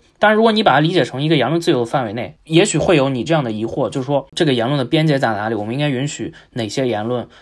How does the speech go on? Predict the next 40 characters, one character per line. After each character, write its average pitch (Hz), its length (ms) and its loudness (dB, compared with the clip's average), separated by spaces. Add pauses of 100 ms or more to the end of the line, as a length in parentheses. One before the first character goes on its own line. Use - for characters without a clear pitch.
(180)
被， 120 480 -2 (120)
甚 214 220 0
至 170 140 6
于 147 80 4
说 156 440 2
和 - 200 -2
我 131 180 2
们 120 320 -6
敌 143 160 0
对 185 100 6
的 135 120 2
言 101 160 -4
论 117 180 -6 (320)
被 147 160 2
聆 123 180 -2
听、 143 240 -6
被 147 80 0
传 113 280 -6
播、 123 180 -2
被 139 180 -2
在 131 180 2
我 107 120 -2
们 98 80 -10
这 131 100 -6
个 120 60 -4
地 123 140 -6
方 104 160 -10
去 - 100 -12
讨 - 180 -12
论， 117 220 -4 (260)
这 196 140 2
个 135 160 2
是 165 180 0
一 131 200 0
个 139 140 0
问 143 180 2
题。 - 120 -8
就 180 100 -2
是 - 20 2
说 190 120 0